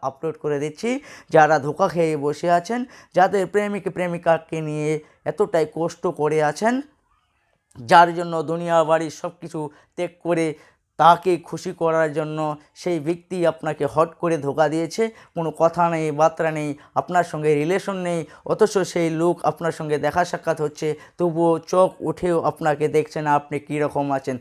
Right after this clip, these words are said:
তাকে করে দেন আপনার বশীকরণ। আপনার মনের মানুষ, যার সঙ্গে আপনি ঘর সংসার করতে চান, তো অবশ্যই এই ভিডিওটা দেখে তারাই কাজটি করুন। তো চলা যাক, সুপ্রিয় দর্শক, শুনে নেব বিধিবিধান, নিয়ম।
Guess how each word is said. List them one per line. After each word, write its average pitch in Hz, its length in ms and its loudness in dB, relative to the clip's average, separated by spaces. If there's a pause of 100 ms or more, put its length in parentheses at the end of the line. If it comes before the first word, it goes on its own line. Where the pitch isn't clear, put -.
(200)
তাকে 160 340 4
করে 160 380 2
দেন 165 320 4
আপনার 151 600 0
বশীকরণ। 143 760 -2 (160)
আপনার 170 400 0
মনের 160 360 -4
মানুষ, 180 460 -4
যার 139 160 6
সঙ্গে 151 260 -6
আপনি 143 220 -4
ঘর 131 220 -4
সংসার 143 360 -6
করতে 143 340 -10
চান, 220 280 0 (300)
তো - 160 -6
অবশ্যই 214 520 4
এই 160 220 0
ভিডিওটা 151 540 -4
দেখে 147 460 0 (520)
তারাই 160 500 6
কাজটি 143 480 -4
করুন। 101 540 -12 (460)
তো 127 80 -14
চলা 165 280 0
যাক, 170 260 2
সুপ্রিয় 165 380 -2
দর্শক, 170 360 -2
শুনে 170 240 -6
নেব 170 180 0
বিধিবিধান, 170 560 0
নিয়ম। 180 360 -4